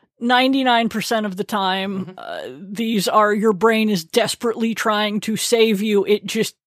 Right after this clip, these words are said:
Speaker 1: it, it can't react. It doesn't know. It just knew this was wrong before and this fixed it, and now it can't stop. The one exception is suicidal ideation, whereupon your brain really just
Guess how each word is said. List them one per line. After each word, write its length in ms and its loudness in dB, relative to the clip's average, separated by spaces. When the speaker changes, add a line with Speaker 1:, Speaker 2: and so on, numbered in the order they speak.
Speaker 1:
it, 180 -2
it 220 -2
can't 320 -6
react. 500 2
It 120 0
doesn't 280 0
know. 300 2
It 160 -2
just 160 -4
knew 160 2
this 240 -2
was 140 -2
wrong 240 4
before 380 2
and 120 -4
this 160 -4
fixed 340 -8
it, 200 -6
and 160 -2
now 160 0
it 100 -8
can't 220 -8
stop. 340 -12
The 100 2
one 300 6
exception 580 0
is 240 2
suicidal 480 2
ideation, 580 0
whereupon 500 0
your 100 0
brain 260 2
really 300 4
just 260 -8